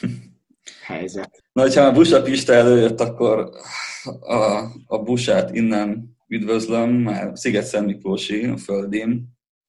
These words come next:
Speaker 1: a, a koma. De egyébként most így nagyon érdekes, hogy ezt, ezt nem tudom, hogy tudták így, így, így, így elrontani a rap pont hu cikkben, ami itt elő van, hogy, hogy Busta Pista, azaz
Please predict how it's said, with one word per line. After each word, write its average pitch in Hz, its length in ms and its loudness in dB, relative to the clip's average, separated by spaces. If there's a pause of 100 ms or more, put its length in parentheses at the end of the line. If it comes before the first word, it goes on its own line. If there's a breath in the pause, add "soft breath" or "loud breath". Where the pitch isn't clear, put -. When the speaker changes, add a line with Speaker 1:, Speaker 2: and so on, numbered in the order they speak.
(500)
Speaker 1:
a, 107 460 0
a - 60 -8
koma. 123 580 -2 (120)
De 127 100 4
egyébként 127 460 2
most 131 160 0
így 139 60 0
nagyon 135 280 4
érdekes, 117 560 0
hogy 117 360 -4
ezt, 120 380 -2
ezt - 160 0
nem 160 180 2
tudom, 104 180 0
hogy 110 180 -2
tudták 101 460 -2
így, 101 220 -4 (140)
így, 98 240 -4 (120)
így, 104 280 -8
így 107 120 -4
elrontani 110 720 2
a 104 100 -4
rap 117 220 0
pont 107 220 -4
hu 110 80 -8
cikkben, 113 440 -4
ami 113 160 0
itt 113 160 -6
elő 107 240 0
van, 127 220 -6
hogy, 123 180 -4 (380 loud breath)
hogy 117 240 -2
Busta 135 580 2
Pista, 110 640 -2
azaz 117 420 -2